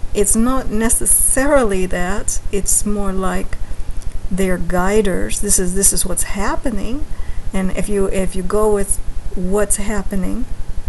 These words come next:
then you're prepared. You know what I'm saying? You're more prepared for the day. Like, this is one of those cruddy days. Okay, so, and I'm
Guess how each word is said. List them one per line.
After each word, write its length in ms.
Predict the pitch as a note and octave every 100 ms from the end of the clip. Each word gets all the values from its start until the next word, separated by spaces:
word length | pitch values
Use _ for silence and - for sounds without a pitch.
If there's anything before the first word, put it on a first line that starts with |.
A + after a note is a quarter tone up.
| - - - - -
then 640 | F3+ F3 G3 G3+ G3+ G3 F#3+
you're 160 | F#3+
prepared. 600 | F#3 F3+ - G#3+ F3 - - -
You 80 | G3
know 120 | G3
what 100 | G3
I'm 120 | G3 F#3+
saying? 280 | G3 F#3+
You're 100 | F#3+
more 320 | F#3 F#3+ G3 G3
prepared 680 | - - G#3 F#3 F#3 G3+ - - - - -
for 460 | - F#3 F#3 F3+
the 100 | F3
day. 400 | F3+ F#3+ F#3 F3 F3+ - -
Like, 300 | G#3 F3 F3+
this 260 | F#3 G3 G3
is 160 | F3+
one 200 | F3 F#3
of 80 | F#3+
those 180 | F#3 F3+
cruddy 320 | - G3 G3+
days. 500 | G3+ G3+ G3+ A3+ - - - - - - - - -
Okay, 460 | F3+ F#3 F#3 F#3+ - -
so, 540 | - - F#3 F#3 F#3 -
and 160 | F#3+ F3+
I'm 360 | F3+ F3+ F3+